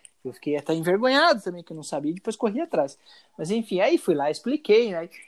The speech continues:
E eu lembro que depois da palestra da Ana, todo mundo ficou super encantado. Mas enfim, encantado, e, mas são professores,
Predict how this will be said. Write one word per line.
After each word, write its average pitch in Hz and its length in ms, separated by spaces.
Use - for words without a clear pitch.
E 262 120
eu 330 120
lembro 160 280
que 160 100
depois 160 360
da 165 60
palestra 131 360
da 131 100
Ana, 143 140
todo 165 160
mundo 156 160
ficou - 160
super 139 500
encantado. - 640
Mas 330 280
enfim, 214 420
encantado, 151 800
e, 120 640
mas 185 240
são 151 140
professores, 233 840